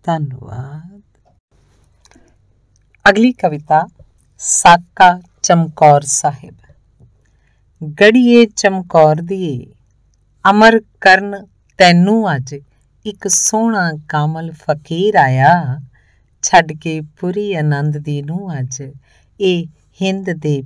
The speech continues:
ਪੀਰਾਂ ਦਾ ਪੀਰ ਆਇਆ। ਦੋ ਵੱਡੇ ਪੁੱਤਰਾਂ ਤੇ ਕੁਝ ਸਿੰਘਾਂ ਨੂੰ ਨਾਲ ਲੈ ਕੇ ਅੱਜ ਕੁਝ ਕਰ ਗੁਜ਼ਰਨ ਲਈ ਤਿਆਰ ਆਇਆ,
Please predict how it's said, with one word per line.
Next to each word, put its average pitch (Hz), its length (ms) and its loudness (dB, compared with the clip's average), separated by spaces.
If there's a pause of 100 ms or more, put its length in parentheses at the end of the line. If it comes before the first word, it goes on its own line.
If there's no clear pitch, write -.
(120)
ਪੀਰਾਂ 175 460 -2
ਦਾ 131 220 -4
ਪੀਰ 175 500 -6
ਆਇਆ। 120 340 -10 (1500)
ਦੋ 233 360 6
ਵੱਡੇ 208 400 6
ਪੁੱਤਰਾਂ 202 640 2
ਤੇ 190 200 -8
ਕੁਝ 175 280 -8
ਸਿੰਘਾਂ 208 640 2
ਨੂੰ 180 320 -2
ਨਾਲ 160 280 0 (100)
ਲੈ 156 200 -2
ਕੇ 196 680 -2 (760)
ਅੱਜ 220 160 2
ਕੁਝ 233 320 2 (180)
ਕਰ 254 240 6
ਗੁਜ਼ਰਨ 202 560 0
ਲਈ 190 300 0
ਤਿਆਰ 175 540 4
ਆਇਆ, 160 720 2